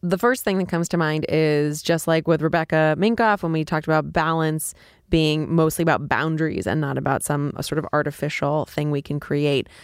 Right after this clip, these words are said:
I loved when she was talking about stress and shifting stress and shifting our perspective and how important that is.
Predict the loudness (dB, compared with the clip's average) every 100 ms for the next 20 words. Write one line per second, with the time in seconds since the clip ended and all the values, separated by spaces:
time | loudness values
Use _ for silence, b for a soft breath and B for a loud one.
0 | B -2 2 4 2 2 -2 -2 -4 -4
1 | -8 -6 -4 -2 -2 -4 -4 -2 -2 -6
2 | -6 -2 -2 0 0 0 -4 -4 -4 -4
3 | -4 -4 -2 -4 -4 -4 -4 -4 -6 -8
4 | -8 -8 -8 -6 -4 -2 -2 0 -2 -2
5 | -4 -4 -4 -6 -6